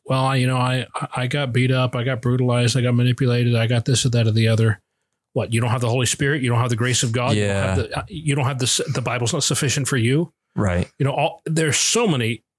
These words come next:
Speaker 1: biblical teachings that would c-, speak contrary to that. There's so many things that where, where you would find, you know, what God says that would,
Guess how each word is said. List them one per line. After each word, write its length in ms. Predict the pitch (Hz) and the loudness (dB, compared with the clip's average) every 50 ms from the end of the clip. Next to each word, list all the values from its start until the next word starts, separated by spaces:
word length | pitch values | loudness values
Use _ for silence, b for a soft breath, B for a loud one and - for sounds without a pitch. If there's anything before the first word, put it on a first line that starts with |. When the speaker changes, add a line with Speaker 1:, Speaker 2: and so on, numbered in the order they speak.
| - 131 | -2 0
Speaker 1:
biblical 380 | 117 165 180 170 151 - 135 - | 0 0 0 0 -2 -2 -2 -2
teachings 480 | - - 175 180 147 - 185 170 147 | -2 -2 -2 -2 -2 0 0 0 0
that 120 | - 156 135 | -2 -2 -2
would 160 | 139 131 113 | -2 -2 -2
c-, 120 | - 151 - - | -4 -6 -4 -4
speak 280 | - - - 165 151 - | -4 -2 -2 -2 -4 -4
contrary 360 | - 156 147 131 156 151 139 | -4 -4 -4 -2 -2 -2 0
to 60 | 139 | 0
that. 220 | 143 143 139 - | 0 -2 -2 -2
There's 160 | - 135 110 - | -2 -2 -2 -2
so 140 | - 180 | 0 0
many 160 | 180 180 160 131 | 0 0 0 0
things 400 | 120 - 165 151 151 143 120 - | -2 -2 -2 0 0 0 0 0
that 220 | 143 123 120 123 - B B B B B B B B | 0 -2 -2 -4 -8 B B B B B B B B
where, 120 | - 139 139 - | -4 -2 0 0
where 120 | 135 131 123 | 0 2 2
you 120 | 120 120 | 2 2
would 140 | 120 113 - | 2 0 0
find, 440 | - - 139 131 131 123 117 107 B B B B B B B _ | 0 -2 0 0 0 0 0 0 B B B B B B B _
you 80 | - 147 | -2 0
know, 100 | 139 131 | 0 2
what 180 | 127 135 131 123 | 0 0 0 0
God 260 | 131 120 127 127 110 | -2 0 0 0 0
says 380 | - - 147 139 139 131 113 107 | 0 0 0 0 0 0 0 0
that 140 | 123 117 | -2 -2
would, 180 | 113 113 113 | -2 -2 -4